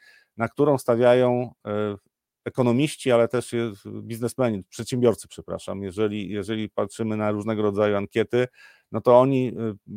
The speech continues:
znacznie optymistyczniej widzą tą drugą połowę roku. Jeżeli, e, faktycznie tak będzie, że tutaj gospodarka europejska, zwłaszcza niemiecka, będzie zachowała się lepiej, no to oczywiście, e, to się powinno przełożyć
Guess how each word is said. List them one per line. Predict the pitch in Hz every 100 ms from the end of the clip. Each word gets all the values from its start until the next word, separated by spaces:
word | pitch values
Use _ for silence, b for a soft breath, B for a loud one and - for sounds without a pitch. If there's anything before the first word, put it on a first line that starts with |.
| 98
znacznie | 95 135 147 131 98
optymistyczniej | 113 - 127 - 147 131 110
widzą | 123 123 117
tą | 113 110
drugą | 110 107
połowę | 107 104 98
roku. | 92 87 _ _ _ B B B B B
Jeżeli, | 110 113 147 190 147 101 _ _ _
e, | 104 101
faktycznie | - 120 175 180 170
tak | 120 98
będzie, | 98 87 85 87
że | 92
tutaj | - 110 110 107
gospodarka | 98 - 107 120 120 120
europejska, | 110 110 110 107 -
zwłaszcza | 101 120 120
niemiecka, | 117 117 110 - - 87
będzie | 95 110 120
zachowała | 110 110 110 113
się | 107 113
lepiej, | 107 - 123 165
no | 147
to | -
oczywiście, | 139 - 143 - 143 135 -
e, | 120 113 _ -
to | 139
się | 139
powinno | - 131 135
przełożyć | 131 127 127 120 127